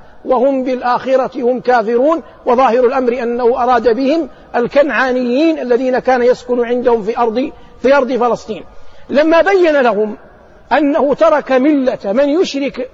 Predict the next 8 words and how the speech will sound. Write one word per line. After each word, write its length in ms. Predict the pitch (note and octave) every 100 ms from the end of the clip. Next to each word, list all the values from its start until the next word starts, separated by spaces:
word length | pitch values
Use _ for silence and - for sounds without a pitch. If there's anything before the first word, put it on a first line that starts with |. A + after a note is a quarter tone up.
| -
من 260 | B3+ C4+
يشرك 280 | D#4 B3 B3 - - - - -
بالله، 440 | C#4 C4 D4 E4 -
بين 500 | G#3+ F4+ F#4+ F#4 E4+
لهم 240 | E4 D4+ E4
أي 260 | F4+ F4+ F4
ملة 460 | D#4 D4 C4+ B3+ B3
اتبع 340 | - G#3+ -